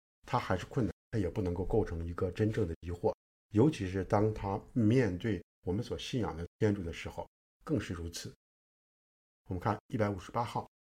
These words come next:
信仰寻求理解。信仰的内在特色就是信者希望进一步认识他所信的那一位，并进一步理解他所启示的事。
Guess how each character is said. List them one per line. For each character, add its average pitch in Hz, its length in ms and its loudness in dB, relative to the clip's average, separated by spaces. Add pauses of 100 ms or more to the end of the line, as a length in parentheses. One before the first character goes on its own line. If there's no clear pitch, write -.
(140)
信 175 120 2
仰 82 200 -2 (240)
寻 - 260 -4
求 117 160 -2
理 101 220 2
解。 101 240 -4 (800)
信 226 160 2
仰 110 160 4
的 87 80 -2
内 143 200 4
在 104 160 0
特 - 180 -2
色 101 260 -6 (120)
就 107 100 -6
是 110 100 -6
信 120 220 -2
者 85 140 -4
希 - 180 -10
望 117 340 -2
进 165 320 2
一 107 60 2
步 107 300 0
认 117 280 2
识 90 360 -6
他 110 260 -4
所 87 240 -6
信 156 320 0
的 90 60 0
那 90 160 -2
一 78 120 -8
位， 82 160 -4 (480)
并 123 300 2
进 160 220 4
一 101 40 4
步 98 160 -2
理 90 160 2
解 90 220 -4
他 107 180 -6
所 113 140 -4
启 - 240 -8
示 - 140 -4
的 87 80 -4
事。 160 260 -4